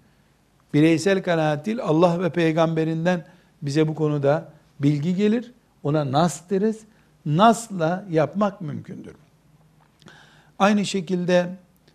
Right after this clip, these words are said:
bir kağıda da yazılabilir. Kağıt da istifade kaynağı olabilir.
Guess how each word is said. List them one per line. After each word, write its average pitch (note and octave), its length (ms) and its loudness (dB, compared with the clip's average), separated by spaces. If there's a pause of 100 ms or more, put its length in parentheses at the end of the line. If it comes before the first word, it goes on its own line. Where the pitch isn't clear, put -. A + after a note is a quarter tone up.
(240)
bir F#3 240 -2
kağıda F3 640 4 (140)
da C#3+ 100 0
yazılabilir. B2+ 920 -2 (680)
Kağıt D#3 360 0
da A2 260 -6 (540)
istifade B2 680 -4 (160)
kaynağı A2 420 -6
olabilir. C3 640 -2